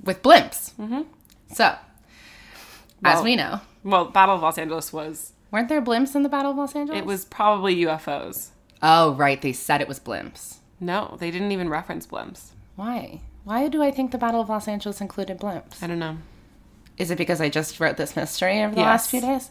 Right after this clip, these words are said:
Speaker 1: And it takes place in Southern California?
Speaker 2: Yes.
Speaker 1: Okay, great. Perfect.
Speaker 2: Around the same time as the
Speaker 1: Not
Speaker 2: Battle
Speaker 1: Southern,
Speaker 2: of Los Angeles.
Speaker 1: Northern California, but yes. Great, cool. Crossed wires. Frog
Speaker 2: Mm-hmm.
Speaker 1: brain.
Speaker 2: Yeah.
Speaker 1: So, the Navy responded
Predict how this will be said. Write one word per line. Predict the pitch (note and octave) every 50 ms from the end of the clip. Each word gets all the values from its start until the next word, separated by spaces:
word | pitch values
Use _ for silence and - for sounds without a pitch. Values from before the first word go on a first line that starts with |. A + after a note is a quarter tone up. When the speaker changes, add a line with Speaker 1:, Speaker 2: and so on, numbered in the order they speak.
| - -
Speaker 1:
And | F3 D#3+
it | -
takes | - D#3+ D3+ -
place | - D3+ D3+ -
in | D#3+ D3+ D#3
Southern | - D#3+ D#3 D#3
California? | D#3+ D#3 D#3 - - - G3 A3 A#3 -
Speaker 2:
Yes. | - - - - - - - -
Speaker 1:
Okay, | - - - - -
great. | - - - - -
Perfect. | - - - - -
Speaker 2:
Around | F#3 E3+ F3 E3+ D#3+ D#3
the | D3+
same | - D#3+ D3+ D3
time | C#3 - D3 C#3 C#3 C#3+
as | D3+
the | D#3+
Speaker 1:
Not | D3+ C#3+ C#3+
Speaker 2:
Battle | D3 D3
Speaker 1:
Southern, | C#3 C3+ -
Speaker 2:
of |
Los | C#3+ D#3 -
Angeles. | - - D#3+ D3+
Speaker 1:
Northern | C#3+ - - C#3
California, | - - - - - - - - -
but | - -
yes. | - - - - - - - - - - - - - - - - - - - - - - - - - - - -
Great, | - B3+ G#3+ - -
cool. | - - B3+ A3+ F3+ -
Crossed | - - - F3 D#3+ D#3+ - -
wires. | - - - - - A#3 B3 - - - - - - -
Frog | - F#3+ D#3 D3 -
Speaker 2:
Mm-hmm. | -
Speaker 1:
brain. | - D#3+ C#3 D#3+ G#3+ A#3+ - - - - -
Speaker 2:
Yeah. | - C4+ G#3 F3 - - - - - - - -
Speaker 1:
So, | - - G3+ D#3 - - - - - - - - -
the | G3
Navy | G3+ G#3+ A3+ A#3+ C4+ C4+
responded | C#4+ D4 C#4+ - G#3 F#3 F3+ F3+ F3+ E3